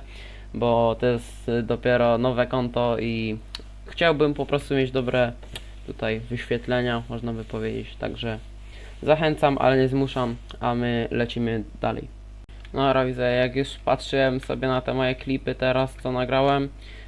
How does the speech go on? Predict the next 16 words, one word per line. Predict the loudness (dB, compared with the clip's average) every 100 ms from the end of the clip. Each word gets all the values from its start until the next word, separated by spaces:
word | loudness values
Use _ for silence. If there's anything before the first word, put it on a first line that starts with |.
| -4
y, | 2 6
jest | 6 6
tego | 6 6
bardzo | 8 8 8
sporo, | 0 4 8 12 12 12 8
a | 10 10 12 10 6 -2 -16 -16 -16 -2
turnieju | 0 4 6 6 6
jest | 6 4 0
jeszcze | -2 0 4 6 8 6 2
trzy | -2 0
godziny, | 2 4 4 4 2
także | 0 -2 -2 0 2 2 0
będę | 0 0
po | -2
prostu | -4 -6 -4
nagrywał | -4 0 0 0 -2 -4